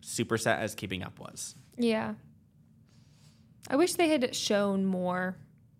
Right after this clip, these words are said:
Speaker 1: Like the Met Gala episode. Ugh, it was so much fun.
Speaker 2: Yeah.
Speaker 1: Kendall peeing in the trash can.
Speaker 2: I can't believe that Pete Davidson already has a new girlfriend.
Speaker 1: I know.
Speaker 2: I can and I can't. Like, I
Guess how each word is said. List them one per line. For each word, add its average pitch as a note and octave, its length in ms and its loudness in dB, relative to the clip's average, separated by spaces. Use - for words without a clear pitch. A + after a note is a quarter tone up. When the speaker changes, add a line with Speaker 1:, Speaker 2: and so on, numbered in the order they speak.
Speaker 1:
Like A#2+ 120 0
the B2+ 60 -2
Met A2 180 0
Gala G2 240 0
episode. A2 440 -2
Ugh, - 120 -12
it - 420 -20
was - 100 -20
so - 180 -20
much - 120 -20
fun. - 560 -10
Speaker 2:
Yeah. G2+ 80 -4
Speaker 1:
Kendall A2 200 2
peeing G#2 240 -4
in G#2 80 -2
the G2 60 -6
trash F2 260 -4
can. A#2 300 -6
Speaker 2:
I C#4 100 -2
can't - 360 -6
believe A#3 760 -2
that - 160 -10
Pete A#3 180 -4
Davidson A3 460 -2
already G3+ 200 -6
has G3 140 -12
a G#3 40 -14
new G3+ 120 -14
girlfriend. G#3+ 480 -16
Speaker 1:
I A2 140 -18
know. G#2 240 -10
Speaker 2:
I B3 100 8
can D4+ 320 0
and C#4 120 2
I - 40 0
can't. - 480 -10
Like, A3 100 -2
I G#3+ 200 4